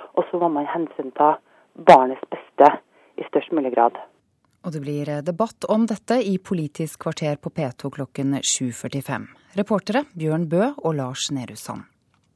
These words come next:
Speaker 2: En mann er satt i varetekt, mistenkt for å ha drept en trettifem år gammel kvinne i Fredrikstad.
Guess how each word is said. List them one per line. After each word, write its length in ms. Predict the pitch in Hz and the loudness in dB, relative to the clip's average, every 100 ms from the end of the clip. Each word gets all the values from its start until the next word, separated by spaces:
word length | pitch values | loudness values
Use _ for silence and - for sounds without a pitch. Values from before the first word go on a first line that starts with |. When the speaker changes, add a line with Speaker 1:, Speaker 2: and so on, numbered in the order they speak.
| _ _ _ _ - - - - - - - - - | _ _ _ _ -20 -20 -20 -20 -20 -20 -20 -20 -2
Speaker 2:
En 120 | 233 | 4
mann 260 | 233 233 254 | 6 6 4
er 160 | 226 226 | 4 2
satt 280 | - 208 240 | 0 0 2
i 40 | |
varetekt, 580 | 214 170 156 240 - - | 4 2 2 -2 -2 0
mistenkt 480 | 220 - - 196 - | 0 0 -2 -2 -2
for 140 | 196 | 0
å 40 | 196 | 2
ha 40 | |
drept 340 | 185 185 - 180 | 2 -2 -2 -2
en 120 | 180 | -2
trettifem 640 | - 170 190 - 160 151 | -4 -6 -6 -4 -2 0
år 160 | 151 151 | -2 -2
gammel 320 | 160 156 160 | -2 -2 -4
kvinne 560 | - 180 170 120 131 135 | -6 -6 -2 -2 -2 -4
i 160 | 143 143 | -4 -6
Fredrikstad. 840 | - 127 113 - 120 - - 110 | -6 -6 -6 -8 -8 -8 -6 -6